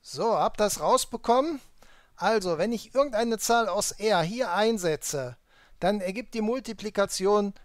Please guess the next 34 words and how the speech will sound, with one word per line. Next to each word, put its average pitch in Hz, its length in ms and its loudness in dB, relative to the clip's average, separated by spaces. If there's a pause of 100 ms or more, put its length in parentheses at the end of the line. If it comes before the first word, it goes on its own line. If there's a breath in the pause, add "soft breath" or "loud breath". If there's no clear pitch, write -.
mit 180 340 -4
null 254 480 2 (280)
die 190 100 -12
Zahl 208 320 2
null. 202 500 6 (300)
Und 170 240 -2
null 262 480 2
ist 185 340 -4
nicht 180 360 -6
gleich 190 380 0
eins. 147 600 -4 (300)
Ja, 190 220 -2
also 185 260 2
ich - 120 -6
kann 214 160 4
da 180 100 0
einsetzen, 202 540 -2
was 170 140 0
ich 160 180 -12
will. 226 260 0 (300 soft breath)
Die 156 100 -12
Gleichung 208 600 0 (120)
hat - 220 -10
keine 180 240 0
Lösung. 175 640 4 (1120 soft breath)
So, 214 160 -2
jetzt 185 220 -2
habe 233 100 2
ich 208 80 -8
eine 202 140 2
ganz 233 240 0
große 220 360 -2
Erfindung 254 460 0
gemacht. 165 640 -2